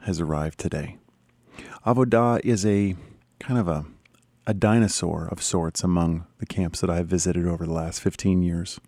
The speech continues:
Avodah can be translated out of Hebrew into English as service. Sometimes it's translated as worship or prayer. Essentially, that comes from the idea that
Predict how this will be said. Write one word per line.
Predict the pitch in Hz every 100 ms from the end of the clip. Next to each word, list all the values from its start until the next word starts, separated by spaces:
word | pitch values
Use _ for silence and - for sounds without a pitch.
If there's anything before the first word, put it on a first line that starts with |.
| _ - - - - - -
Avodah | 107 120 117 98 90 92 98 - - -
can | - 117
be |
translated | 107 - 101 95 95 92 87
out | 87
of | 87
Hebrew | 95 90 90 90
into | 92 85
English | 98 90 85 - -
as | 92 87 - -
service. | - - 104 85 - - - - _ - -
Sometimes | - 107 107 98 95
it's | 95 -
translated | - 95 92 92 90 87 87
as | 90 95 - - _ _ _ _ -
worship | 98 87 90 - - _ -
or | 92
prayer. | - 101 87 82 85 _ - _ _ _ -
Essentially, | - - 101 - 95
that | 92
comes | - 101 -
from | 95
the | 92
idea | 90 87 87
that | 87